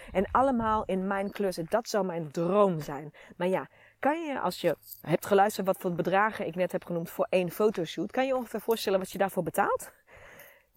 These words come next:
Dat is, dat bes-, ja, nou ja, als je geen fotomodel bent waar ze voor betalen om jou te mogen shooten,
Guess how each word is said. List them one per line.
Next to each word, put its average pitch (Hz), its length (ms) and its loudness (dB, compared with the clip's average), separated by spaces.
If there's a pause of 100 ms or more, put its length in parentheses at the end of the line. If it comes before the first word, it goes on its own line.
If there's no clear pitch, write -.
(380)
Dat 196 240 6
is, 196 160 -4
dat 185 460 2
bes-, - 200 -4
ja, 170 420 0
nou 180 180 -2
ja, 151 80 -2
als - 220 -2
je 208 60 -4
geen 202 220 -4
fotomodel 180 680 0
bent 170 260 -2
waar 165 220 0
ze 170 140 -6
voor 247 340 2
betalen 170 460 -4
om 185 120 -2
jou 160 180 -2
te - 120 -8
mogen 196 300 -4
shooten, 302 420 -4